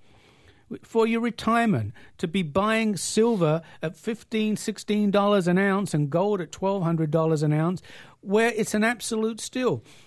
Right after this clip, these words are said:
It cost one and a quarter percent, um, a year to store and insure your product.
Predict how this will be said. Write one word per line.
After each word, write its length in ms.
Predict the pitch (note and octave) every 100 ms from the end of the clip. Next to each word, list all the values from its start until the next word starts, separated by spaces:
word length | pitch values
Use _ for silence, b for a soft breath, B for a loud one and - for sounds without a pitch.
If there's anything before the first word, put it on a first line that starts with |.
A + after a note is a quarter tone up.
| b b b b _
It 220 | G3+ F#3+ -
cost 360 | B3+ C4+ -
one 260 | D#3+ G#3 C#4+
and 120 | B3+
a 60 | -
quarter 320 | A3+ A3+ G#3
percent, 580 | F#3+ E3+ - E3+ F3 - B B
um, 240 | F#3 F3 - -
a 80 | F3
year 520 | C3+ E3 C#3 A2+ B2+ b b b
to 100 | -
store 680 | E3 - - G#3 G3+ G#3+ A#3 - b b F#3
and 140 | F3
insure 680 | E3+ - - F#3+ F3+ F3 E3+ B B
your 160 | D3 D3
product. 560 | - E3+ C#3+ C#3+ C3+